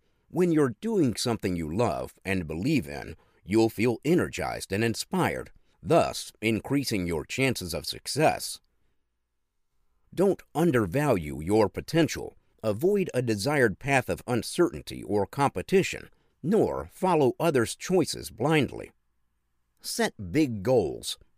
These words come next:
break them down into smaller milestones,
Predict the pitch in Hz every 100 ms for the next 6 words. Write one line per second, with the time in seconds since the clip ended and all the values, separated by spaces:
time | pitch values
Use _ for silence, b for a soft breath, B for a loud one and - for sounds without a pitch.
0 | _ 113 113 104 95 87 156 76 58 76
1 | 95 98 85 - 104 139 120 107 110 180
2 | 110 71 - 67 57 50